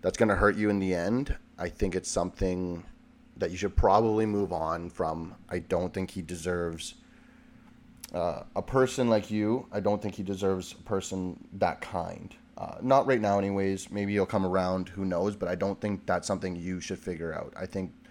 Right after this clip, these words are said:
there's other people out there. I think that's something you should move on from, um, and try to find another guy. Maybe go see him, see what he's like, see how he's doing. But past that, I wouldn't, I wouldn't go past that. That's something I wouldn't get into. I think you're just gonna get hurt from this one.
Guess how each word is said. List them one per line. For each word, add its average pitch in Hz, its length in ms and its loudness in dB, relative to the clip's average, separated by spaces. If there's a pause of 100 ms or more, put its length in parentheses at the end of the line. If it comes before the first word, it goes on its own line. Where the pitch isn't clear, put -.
(560)
there's 98 140 2
other 113 160 8
people 107 300 12
out 98 120 6
there. 98 140 6
I 92 80 6
think 95 120 -4
that's 90 140 0
something 90 560 -2
you 92 200 -6
should 90 180 -4
move 92 200 -2
on 87 320 0 (160)
from, 135 540 0 (880)
um, 92 340 2
and 104 100 -2
try 123 120 6
to 117 60 2
find 110 160 4
another 92 180 2
guy. 78 320 -4
Maybe 131 320 4
go 127 120 4
see 117 340 2
him, 110 300 0
see - 160 -4
what 107 100 0
he's 98 120 -2
like, 90 320 2
see - 140 -8
how 90 120 4
he's 90 120 -4
doing. 110 320 2 (920)
But - 180 -4
past 95 300 4
that, 87 180 2
I 90 80 -2
wouldn't, 98 240 0
I 110 60 6
wouldn't 113 200 4
go 95 100 2
past 87 360 4
that. 76 300 -10
That's 95 120 -10
something 104 260 0
I 95 120 2
wouldn't 92 320 -2 (200)
get 98 140 0
into. 127 440 -4
I 87 80 -8
think 95 340 -6
you're 98 100 -6
just 87 160 -8
gonna 92 140 -4
get 85 140 -4
hurt 87 320 -8
from 107 180 -4
this 110 180 -2
one. 139 220 0